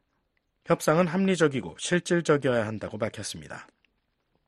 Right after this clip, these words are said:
이에 대해 왕 부장은 중국은 모든 분쟁의 해결이 궁극적으로 협상장 복귀에서 시작돼야 하며 또한 정치적 수단을 통해 이루어져야 한다고 생각한다고 말했다고 중국 외교부는 전했습니다.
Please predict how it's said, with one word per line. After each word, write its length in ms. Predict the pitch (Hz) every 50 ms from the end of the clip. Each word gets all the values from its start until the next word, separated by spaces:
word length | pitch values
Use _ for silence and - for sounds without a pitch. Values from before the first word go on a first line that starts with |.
| _ _ _ _ _ _ _ _ _ -
이에 140 | 139 139 135
대해 200 | - 135 131 170
왕 220 | 151 139 131 139
부장은 400 | 139 143 - 156 170 170 131 95 - - - - -
중국은 460 | - - 151 151 160 160 185 175 135
모든 340 | 123 131 147 147 180 180 165
분쟁의 400 | 156 156 151 147 160 156 170 165
해결이 380 | 156 160 151 151 135 120 110 107
궁극적으로 760 | - 127 120 120 127 139 - - - 113 - - 123 147 147
협상장 640 | - 175 - - - 165 156 151 147 156 160 156
복귀에서 560 | - - 120 - - - 147 139 131 123 165
시작돼야 580 | 156 - - 160 170 156 - - - 135 131 123
하며 220 | 123 156 170 127 - _ - - - - - - _ -
또한 240 | 185 180 196 190
정치적 480 | 175 - 135 139 143 - - - 180 175
수단을 360 | - - - 170 160 156 151
통해 280 | 151 - 151 160 170 165
이루어져야 400 | 156 151 151 147 156 151 139 131
한다고 280 | 139 139 127 123 127
생각한다고 760 | 131 135 143 135 127 123 - - 123 113 110 107 - 143 139 127
말했다고 600 | 123 120 120 131 - - 117 110 - - - - _ - - - - _ -
중국 420 | - - 123 120 120 147 143 -
외교부는 500 | 95 110 113 113 139 120 107 110 117 127
전했습니다. 680 | 123 117 107 104 104 - - 82 73 - - - - -